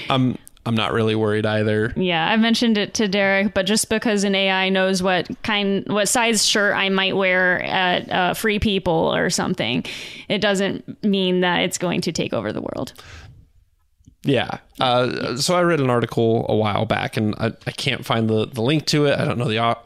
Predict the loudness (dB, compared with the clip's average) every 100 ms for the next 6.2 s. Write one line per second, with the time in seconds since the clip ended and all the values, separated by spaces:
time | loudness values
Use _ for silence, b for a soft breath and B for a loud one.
0 | -4 -2 0 2 2 2 2 2 0 0
1 | -2 0 0 0 -2 0 -2 -4 -10 -6
2 | -4 -4 -4 0 2 2 0 2 2 0
3 | 0 0 0 -2 -6 -10 B B B B
4 | _ -6 -2 0 0 0 0 0 0 -2
5 | -2 0 2 2 0 0 -2 -2 -2 0
6 | 0 -2